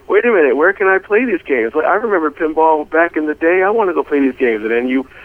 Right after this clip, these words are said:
you know, point them to a local arcade and then hopefully get them hooked on it.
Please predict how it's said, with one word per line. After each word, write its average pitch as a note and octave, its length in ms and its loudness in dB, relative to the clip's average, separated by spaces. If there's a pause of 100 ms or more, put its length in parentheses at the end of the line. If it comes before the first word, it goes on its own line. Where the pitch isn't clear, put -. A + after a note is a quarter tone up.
(180)
you C3 80 -4
know, C#3 80 2
point C#3 300 -2
them C3+ 140 -2
to C#3+ 240 0
a - 20 2
local D3 340 0
arcade D3+ 440 0
and A#2+ 180 -2
then B2 260 2
hopefully C3 420 -4
get C3 200 -2
them C3 160 -2
hooked C#3+ 260 -4
on F2+ 200 -4
it. - 100 -14